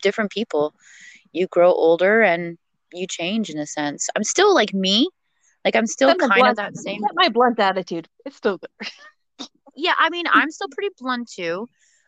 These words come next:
Speaker 1: But, you know, I'm just saying we present things sometimes differently now that we're older. You know, you live and learn.
Speaker 2: Yeah.
Speaker 1: And, yeah, so I don't care about telling these kind of stories about who I was, you know,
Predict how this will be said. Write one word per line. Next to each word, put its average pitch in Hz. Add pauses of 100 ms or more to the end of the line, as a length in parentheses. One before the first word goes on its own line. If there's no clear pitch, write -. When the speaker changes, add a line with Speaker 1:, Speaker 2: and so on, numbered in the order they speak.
(120)
Speaker 1:
But, 277
you 311
know, 226
I'm 254
just 277
saying 262
we 269
present 233
things 196
sometimes 190
differently 175
now 165
that 156
we're 151
older. 135
You 175
know, 196
you 214
live 226
and 226
learn. 170
Speaker 2:
Yeah. 180 (640)
Speaker 1:
And, 190 (320)
yeah, 185
so 196
I 254
don't 220
care 170
about 160
telling 165
these 165
kind 156
of 160
stories 160
about 156
who 160
I 151
was, 147 (720)
you 202
know, 180